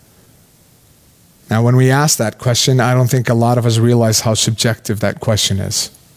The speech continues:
This is what I mean, because most of us, we really don't want God to take out all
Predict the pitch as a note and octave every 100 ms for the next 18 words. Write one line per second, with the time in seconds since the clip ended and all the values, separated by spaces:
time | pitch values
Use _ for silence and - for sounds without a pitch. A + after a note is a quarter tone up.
0 | _ _ _ _ _ _ _ _ _ -
1 | - - C3 C#3 C3+ A#2+ G#2+ A2+ A#2+ C3+
2 | E3+ E3+ A#2+ G#2+ - - - _ _ _
3 | _ _ _ _ _ _ - - - C#3+
4 | D3+ F3 F#3 E3 E3 D3+ D3 D3 C#3 C3
5 | C3 B2+ B2 A#2+ - C3 B2 - B2 A#2
6 | - A#2 A2+ G#2+